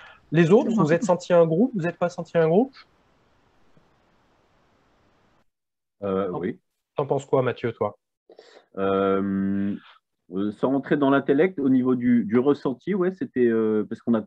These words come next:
Speaker 3: trouvé pas mal de points communs. Et donc, euh, très, très rapidement, moi, j'ai senti, euh, des, des connexions avec, euh, Marjorie et, euh, Caro. Et, euh, le fait de revenir dans la grande salle, euh, c-,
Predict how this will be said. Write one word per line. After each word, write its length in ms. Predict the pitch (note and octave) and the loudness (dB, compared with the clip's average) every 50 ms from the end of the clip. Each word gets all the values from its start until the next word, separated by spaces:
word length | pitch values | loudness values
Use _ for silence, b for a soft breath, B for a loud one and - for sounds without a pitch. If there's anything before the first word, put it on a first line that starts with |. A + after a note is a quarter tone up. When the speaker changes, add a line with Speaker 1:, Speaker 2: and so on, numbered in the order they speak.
| _ _ | _ _
Speaker 3:
trouvé 220 | - - - A#2 A2 | -12 -6 -2 -2 0
pas 120 | G#2+ A#2+ | 0 0
mal 160 | A#2+ B2 B2 | 0 0 0
de 80 | B2 B2+ | 0 -2
points 220 | B2 - C3+ B2+ | -4 -4 -4 -4
communs. 360 | B2 - C3+ B2+ C#3+ F#3+ A#3 - b b b b b b - | -2 -2 0 0 0 -2 -4 -8 b b b b b b -10
Et 40 | - | -6
donc, 260 | G2 G2 F#2+ F#2 - | -6 -6 -6 -4 -2
euh, 360 | G#2+ G#2 G2+ G2+ G2+ G2+ G2 F#2+ | -2 0 0 0 -2 -4 -6 -6
très, 160 | - - C#3+ | -6 -8 -8
très 160 | A#2+ - - C#3 | -6 -6 -6 -4
rapidement, 560 | C3 C3 B2+ - C3 B2 B2+ C3 C3 C3 C3+ | -2 -2 -4 -4 -4 -4 -4 -2 -2 -2 -4
moi, 260 | B2+ B2 A#2 A2+ A2 | -2 -2 -2 -2 -2
j'ai 140 | G#2 A2+ G2+ | -4 -6 -10
senti, 500 | - - G#2+ G#2 - _ - A#2+ A#2 A2+ | -10 -10 -12 -12 -12 _ -8 -6 -4 -4
euh, 640 | G2+ F#2+ F#2 F2+ F2+ F2 F2 F2 F2 F2 F2 F2 F2 | -2 -2 -2 -2 -4 -4 -4 -6 -6 -6 -6 -6 -4
des, 420 | F#2 F#2 G#2 G2 G2 G2 G2 F2+ | -2 -2 -2 0 0 -2 -2 -4
des 140 | F2 F#2+ F#2 | -4 -4 -4
connexions 540 | - A2 G#2+ G#2+ G#2 - - - F#3 B3+ B3+ - | -2 -2 -2 -2 -4 -6 -8 -8 -8 -8 -8 -8
avec, 300 | B2+ G#2+ G2+ G2 - - | -8 -8 -10 -10 -10 -10
euh, 300 | G#2 G2 G2 F#2+ F#2+ F#2+ | -8 -8 -6 -6 -6 -8
Marjorie 800 | F#2+ G2+ G#2+ G#2 G#2 - - G2+ F#2+ G#2 A2 A2 A2 A2+ A2+ A2+ - | -8 -8 -10 -10 -10 -10 -12 -10 -8 -8 -8 -8 -8 -8 -10 -10 -10
et, 180 | - F2+ F#2 | -8 -6 -6
euh, 280 | F#2 F2 F2 F2 F2 F2 - | -6 -6 -8 -8 -10 -10 -10
Caro. 320 | - G2 G2 A#2+ D3+ A3 - b b b b b b b b b _ - | -10 -8 -8 -8 -8 -10 -12 b b b b b b b b b _ -8
Et, 60 | F#2 | -6
euh, 840 | F#2+ F2+ F2+ F2 F2 F2 F2 E2+ E2+ E2+ E2+ E2+ E2+ F2 F2 E2+ - - - - | -4 -4 -4 -4 -6 -6 -8 -8 -8 -8 -8 -6 -6 -6 -6 -6 -8 -10 -14 -12
le 260 | - F2+ A#2+ A2 G#2+ | -6 -2 -2 0 0
fait 140 | G#2+ - C#3 | 0 -2 0
de 100 | C3 A2+ | 2 2
revenir 480 | G#2+ G2+ B2 C3+ C3+ C#3+ D3 D#3 C#3+ C3 | 2 2 2 0 0 0 0 0 0 0
dans 100 | B2+ A#2 | 0 0
la 100 | A2+ A2 | 0 0
grande 280 | G2+ G#2 G#2+ G#2+ G#2+ | -2 -2 -2 -2 -2
salle, 360 | - - - D#3 E3+ F#3+ A3 G#3+ - _ _ _ _ _ _ _ _ - | -2 0 2 2 2 2 0 -6 -10 _ _ _ _ _ _ _ _ -10
euh, 880 | G2+ G2+ G2+ G2 F#2+ F#2+ F#2+ F#2+ F#2 F#2 F#2 F#2 F#2 F#2 F#2 F#2 F2+ - | -6 -4 -4 -2 -2 -2 -2 0 0 0 0 0 0 0 -2 -2 -2 -4
c-, 420 | - _ _ _ _ _ _ _ | -6 _ _ _ _ _ _ _